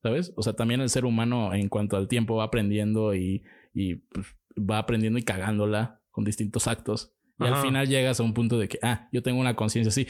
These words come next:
Speaker 1: Yo no tengo la misma conciencia de cuando tenía dieciocho años, güey. ¿Sabes? Cuando tenía dieciocho años... No
Speaker 2: No
Speaker 1: sa-,
Speaker 2: tenías conciencia.
Speaker 1: no tenía conciencia. Estaba, ah, mamándome en un antro
Speaker 2: Ajá.
Speaker 1: y ahorita es otra conciencia diferente.
Speaker 2: Ajá, ajá, ajá.
Speaker 1: Pero la, pero, güey, la muerte es eso, o sea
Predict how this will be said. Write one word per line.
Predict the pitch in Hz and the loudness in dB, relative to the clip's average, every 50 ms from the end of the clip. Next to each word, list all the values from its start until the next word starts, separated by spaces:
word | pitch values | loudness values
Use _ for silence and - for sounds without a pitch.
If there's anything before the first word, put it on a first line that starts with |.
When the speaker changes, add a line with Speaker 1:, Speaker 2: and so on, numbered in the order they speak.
| - - - | -6 -8 -4
Speaker 1:
Yo | 170 | -4
no | 185 175 | -2 0
tengo | 180 175 165 | 0 0 2
la | 151 139 | 2 2
misma | 139 135 147 139 - | 0 0 0 0 0
conciencia | - 117 110 127 123 120 135 | 0 0 0 0 2 2 0
de | 127 104 | 0 2
cuando | 107 98 98 95 - | 0 0 0 0 0
tenía | 101 110 120 120 | 0 0 2 2
dieciocho | 113 107 101 - 110 117 120 - 165 | 0 0 0 0 0 0 0 0 0
años, | 233 247 156 123 107 | 0 0 0 -2 -2
güey. | - - - - _ _ _ _ _ _ _ _ _ _ _ _ _ _ _ | -4 -6 -8 -10 _ _ _ _ _ _ _ _ _ _ _ _ _ _ _
¿Sabes? | 113 120 135 | -2 -2 0
Cuando | - 113 110 - | 0 -2 -2 0
tenía | - 104 120 127 | 0 0 0 0
dieciocho | 120 - 113 113 - 117 | 0 0 0 0 0 0
años... | 120 123 | 0 2
No | 117 135 | 2 0
Speaker 2:
No | 135 | 2
Speaker 1:
sa-, | - 151 | 2 2
Speaker 2:
tenías | 143 147 143 143 - | 2 2 2 2 0
conciencia. | - - 117 - - 135 101 117 127 | 0 -2 -2 -2 -2 0 2 2 2
Speaker 1:
no | 120 117 | 2 4
tenía | 131 123 127 131 123 | 2 2 2 2 2
conciencia. | - 123 120 - 143 147 151 139 127 | 2 2 2 2 2 2 2 2 2
Estaba, | 110 - - 120 123 120 113 110 | 0 2 0 0 2 2 2 2
ah, | 107 101 92 - 92 - | 0 0 -2 -4 -4 -4
mamándome | 107 107 - 113 104 104 110 117 123 123 123 117 117 | -6 -4 -2 0 0 2 2 2 2 2 2 2 2
en | 113 117 | 2 2
un | 123 131 131 | 2 2 2
antro | 127 123 117 107 110 117 160 - - | 2 2 2 0 0 0 -2 -2 -2
Speaker 2:
Ajá. | 175 123 120 127 131 127 120 107 | 0 2 2 2 2 0 0 0
Speaker 1:
y | |
ahorita | 98 101 110 107 120 | 0 0 0 0 -2
es | 113 - | -2 -2
otra | 113 - 113 - | -2 -2 -2 -2
conciencia | - 104 101 110 101 104 107 | -2 -2 -2 -2 0 0 0
diferente. | 104 107 - - 117 135 131 123 - - - _ _ | 0 0 0 0 -2 -2 -2 -4 -8 -14 -20 _ _
Speaker 2:
Ajá, | 143 120 120 131 131 131 123 | 0 0 2 2 2 2 2
ajá, | 113 120 127 127 117 | 2 2 2 0 0
ajá. | 107 113 123 123 107 - - | 0 0 0 -2 -4 -4 -2
Speaker 1:
Pero | 117 110 113 | 0 2 2
la, | 113 113 113 101 - - - - | 2 2 0 -2 -4 -8 -10 -8
pero, | - 98 92 95 | -6 -4 -4 -2
güey, | 101 113 117 107 - - _ | 0 0 0 -2 -2 -6 _
la | - 120 - 113 | -2 0 0 2
muerte | 113 113 120 127 - - 143 | 2 0 0 0 0 -2 -2
es | 131 - | 0 0
eso, | 139 135 - 120 98 | 0 0 0 0 -2
o | 101 | 0
sea | - 120 | -2 -2